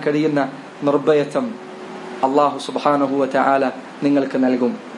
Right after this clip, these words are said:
വലാകിന്നകും തസ്തഅജിലൂൻ, എന്നാൽ ഖബ്ബാബ്, വലാകിന്നകും തസ്തഅജിലൂൻ, നിങ്ങൾ തിരക്കുകൂട്ടുകയാണ്.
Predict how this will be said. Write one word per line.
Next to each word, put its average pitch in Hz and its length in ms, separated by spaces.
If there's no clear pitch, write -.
വലാകിന്നകും 135 1080
തസ്തഅജിലൂൻ, 131 920
എന്നാൽ 135 260
ഖബ്ബാബ്, 135 420
വലാകിന്നകും 135 760
തസ്തഅജിലൂൻ, 131 760
നിങ്ങൾ 160 300
തിരക്കുകൂട്ടുകയാണ്. 123 800